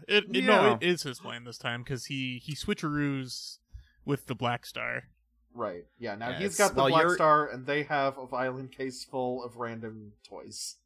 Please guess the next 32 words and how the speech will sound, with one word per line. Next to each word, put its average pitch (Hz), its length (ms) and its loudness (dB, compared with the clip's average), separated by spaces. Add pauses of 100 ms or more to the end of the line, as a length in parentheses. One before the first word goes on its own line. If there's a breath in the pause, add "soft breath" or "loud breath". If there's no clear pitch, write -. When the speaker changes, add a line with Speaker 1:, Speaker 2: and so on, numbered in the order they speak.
Speaker 2:
Yeah, - 180 -8
it's - 180 -10
Yuri 180 420 4
and 131 380 0
the 120 180 4
Frog 120 320 2
Fangire 110 560 4
fight 113 340 0
for 120 140 -2
a 113 60 4
little 110 220 2
while 98 580 4 (840)
until 110 400 0
Jiro 107 400 2
shows 101 340 -2
up 95 200 -2
and 98 80 -4
is 95 80 -6
able 95 180 0
to 92 80 -8
drive 98 300 0
the 95 60 -10
fo-, 95 320 -2 (100)
Frog 98 340 -2
Fangire 95 580 0
off. 95 500 -2 (840)
And 113 140 -2
then 113 100 4
it 107 120 0
is 98 160 -8
revealed 101 580 0
that, 92 300 -2